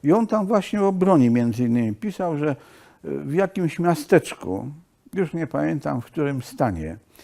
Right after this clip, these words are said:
w jakieś miasteczko było nękane przez gangi motocyklowe tych aniołów piekła. No i tam one, y, ci motocykliści robili tak co pewien czas najazdy <laughs> na to miasteczko i no,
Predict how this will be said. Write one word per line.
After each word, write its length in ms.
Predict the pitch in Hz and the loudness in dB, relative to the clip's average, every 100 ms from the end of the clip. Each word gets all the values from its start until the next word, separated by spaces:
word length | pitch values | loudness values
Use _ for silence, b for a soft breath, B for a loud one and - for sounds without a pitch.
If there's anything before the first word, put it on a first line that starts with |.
| b b - | b b 0
w 60 | 131 | 0
jakieś 360 | 190 180 143 | 2 -2 -4
miasteczko 640 | 156 135 - 208 - 196 | 0 0 2 -2 0 -6
było 260 | 165 180 175 | -4 0 2
nękane 640 | 151 147 143 185 190 190 | 4 4 4 0 0 -2
przez 400 | 160 - 156 110 | -4 -4 -2 -2
gangi 420 | - 180 180 165 | 2 2 2 -2
motocyklowe 840 | 165 160 165 - 160 170 135 95 95 | -4 -4 -8 -10 -6 2 2 2 -4
tych 280 | - - | -6 -4
aniołów 500 | 117 139 131 127 - | 0 4 4 2 -2
piekła. 500 | - 101 - 82 82 - B B B B B | -4 -4 -4 -12 -12 -16 B B B B B
No 120 | 214 | 2
i 140 | 220 175 | 2 2
tam 260 | 175 165 | 0 2
one, 260 | 175 165 147 | 2 4 2
y, 60 | 147 156 160 151 151 143 143 143 - 156 139 | 0 -6 -6 -6 -8 -8 -8 -12 -12 -12 -6
ci 180 | 175 143 | -2 0
motocykliści 920 | 139 143 151 139 170 226 214 - 170 | 2 2 0 -2 -6 -2 -2 -2 2
robili 480 | 160 160 190 156 131 | 2 2 2 2 2
tak 240 | 131 123 | 0 -2
co 160 | - 139 | -6 -4
pewien 380 | 160 147 135 131 | 0 0 0 2
czas 300 | 156 - 127 | 0 0 2
najazdy 640 | 120 196 196 175 - 170 | 4 8 6 4 0 0
<laughs> 80 | 113 | 0
na 80 | 160 | -4
to 220 | - - 165 - | -8 -6 -6 -2
miasteczko 720 | 151 - - 208 202 - 151 | -2 -2 0 0 0 -2 0
i 140 | 151 135 B B B B | 0 -2 B B B B
no, 140 | 190 | 0